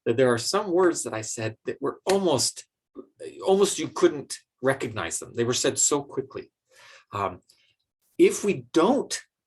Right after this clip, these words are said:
do this, where we balance the stress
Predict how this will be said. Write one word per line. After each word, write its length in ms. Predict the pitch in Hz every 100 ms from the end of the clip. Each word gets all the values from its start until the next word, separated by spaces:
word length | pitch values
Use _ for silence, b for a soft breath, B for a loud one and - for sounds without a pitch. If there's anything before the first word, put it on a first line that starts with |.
| _ 113
do 200 | 117 123
this, 320 | 95 110 -
where 120 | 123
we 140 | 117 117
balance 800 | 120 120 135 143 135 - - _ _ _ _ _ _
the 100 | 107
stress 840 | 101 - - 117 131 147 - -